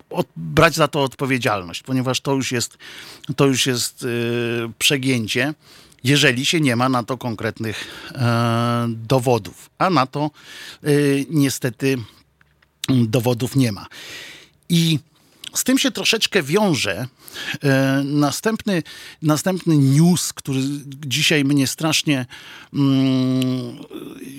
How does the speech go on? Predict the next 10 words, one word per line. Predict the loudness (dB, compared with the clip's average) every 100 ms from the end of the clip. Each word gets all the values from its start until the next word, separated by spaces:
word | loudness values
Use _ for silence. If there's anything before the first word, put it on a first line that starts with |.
| -16 -10
poruszył, | 2 4 4 2 0 0 -2 -6 -12 -20 -20 -20 _ 0
ponieważ, | 2 2 2 2 2 2 0 -2 _ _ _ _ _
e, | 0 4 4 2 0 -6 _ _ _ _ _ _ -20 _ -20 -20 -20 -4
chodzi | -2 0 0
o, | 2 2 -2 -6 -14 -20 -18 -18 -18 -20 _ _ _ -4
jakby | 0 2 2 -4 _ _
inaczej. | 0 2 2 -4 -12 -20 -20 -20 -20 -20 _ _ _ 0
Takie | 2 4
właśnie, | 2 2 2 2 2 0 -6 -10 -12 -8 -6
e, | -2 -2 0 -2